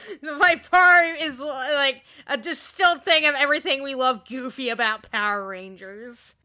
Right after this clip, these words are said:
Speaker 1: It truly is. It's like, it, it's our header for this month, which I will have, oh, will definitely change after we get started on our next episode.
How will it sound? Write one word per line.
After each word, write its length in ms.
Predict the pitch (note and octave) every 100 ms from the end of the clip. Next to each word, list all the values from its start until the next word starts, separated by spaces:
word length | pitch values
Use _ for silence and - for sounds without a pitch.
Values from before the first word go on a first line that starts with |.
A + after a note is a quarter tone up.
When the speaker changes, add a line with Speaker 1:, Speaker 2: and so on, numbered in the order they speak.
| _
Speaker 1:
It 200 | A#3 G3+
truly 440 | - C#4 G3 F#3+
is. 180 | F#3 F3+
It's 140 | F#3+
like, 220 | C4+ C4 B3+
it, 120 | B3
it's 200 | - B3+
our 100 | A#3+
header 320 | - F#3+ F3+
for 140 | F3+
this 220 | F3+ F3+ -
month, 460 | F3+ F#3+ F3 - -
which 140 | C4 B3
I 80 |
will 120 | A#3 A#3+
have, 160 | G#3 -
oh, 220 | A#3+ A3 - _
will 140 | A3+ G3+
definitely 320 | G3+ G#3 F#3
change 320 | - E3+ E3+
after 280 | F3 F3+ F3+
we 280 | F3+ E3+ F3 _ _ _ -
get 200 | F#3+ -
started 440 | - F#3 E3 E3
on 280 | - E3+ E3
our 140 | E3
next 260 | F3 E3 -
episode. 640 | E3 E3+ - D3 B2+ D3